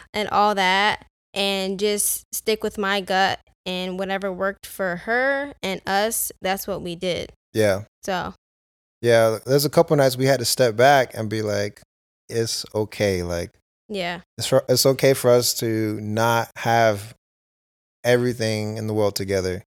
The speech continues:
Speaker 1: Mm-hmm.
Speaker 2: It's okay for us to not be pros at this right now. And s-, still, we was, like, super hard on ourselves, and it was
Speaker 1: Yeah.
Speaker 2: difficult, but then we just had to keep giving each other that grace and, like, patience to, like,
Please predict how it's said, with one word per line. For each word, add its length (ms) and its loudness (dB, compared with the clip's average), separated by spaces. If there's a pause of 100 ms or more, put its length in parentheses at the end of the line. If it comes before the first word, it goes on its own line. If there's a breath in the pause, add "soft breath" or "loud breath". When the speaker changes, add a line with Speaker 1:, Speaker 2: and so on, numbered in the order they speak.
Speaker 1:
Mm-hmm. 460 -10
Speaker 2:
It's 160 -2
okay 280 -2
for 160 -2
us 120 0
to 100 -12
not 200 -4
be 100 -4
pros 320 0
at 100 -8
this 180 -6
right 160 0
now. 300 -2 (840)
And 400 -2 (300)
s-, 200 -6
still, 240 4
we 100 4
was, 180 0
like, 160 4
super 260 4
hard 160 6
on 120 0
ourselves, 540 4
and 220 -2
it 100 -6
was 100 -4
Speaker 1:
Yeah. 80 0
Speaker 2:
difficult, 420 0
but 100 0
then 180 -2
we 100 -2
just 180 -4
had 180 2
to 40 -8
keep 320 -8 (560)
giving 180 2
each 180 0
other 380 4 (440)
that 180 2
grace 320 2
and, 100 -2
like, 200 0
patience 480 -4
to, 100 -6
like, 340 -2